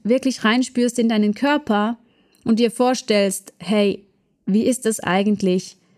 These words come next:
wenn mir jemand Druck macht? Wie fühlt sich das an, wenn ich etwas muss, wenn ich, ähm,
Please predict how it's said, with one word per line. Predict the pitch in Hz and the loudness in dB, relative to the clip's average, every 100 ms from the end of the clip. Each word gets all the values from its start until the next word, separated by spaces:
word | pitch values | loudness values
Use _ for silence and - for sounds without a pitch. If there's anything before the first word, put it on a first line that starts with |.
| _ _ - | _ _ -4
wenn | 185 202 190 | 2 4 4
mir | 208 269 | 4 2
jemand | 233 208 196 180 - - - | 2 2 2 0 -4 -10 -2
Druck | 214 - | -2 0
macht? | 190 160 - - | -6 -6 -12 -4
Wie | 196 | -4
fühlt | - 247 240 | 0 0 0
sich | 226 | -4
das | 214 - | -6 -6
an, | - 208 185 214 - _ _ _ - | -2 0 0 -2 -6 _ _ _ -2
wenn | 202 | 0
ich | 214 - | 2 0
etwas | 208 208 - | -2 -2 2
muss, | 202 220 - - - - _ _ _ _ | 2 2 -2 -8 -14 -18 _ _ _ _
wenn | 175 196 196 | 0 2 2
ich, | 196 190 - _ _ | 0 -2 -10 _ _
ähm, | 196 196 185 185 185 185 | -2 0 2 0 0 -2